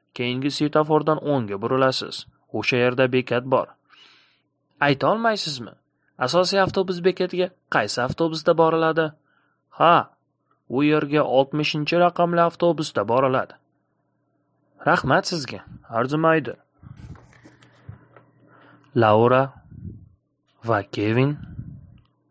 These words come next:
Toshkentdan Buxoroga sayohat qilishni xohlaydilar.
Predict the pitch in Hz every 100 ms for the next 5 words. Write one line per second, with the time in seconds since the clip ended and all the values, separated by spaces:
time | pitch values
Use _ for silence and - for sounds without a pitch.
0 | - 107 - - 101 98 123 147 147 -
1 | - _ _ _ _ _ 117 104 104 98
2 | 95 98 123 143 - - - _ _ _
3 | _ _ _ _ - 104 101 92 - 131
4 | 139 _ _ _ _ _ _ _ - 101
5 | 92 - 110 135 143 _ _ _ _ _
6 | _ - 113 - 113 110 113 104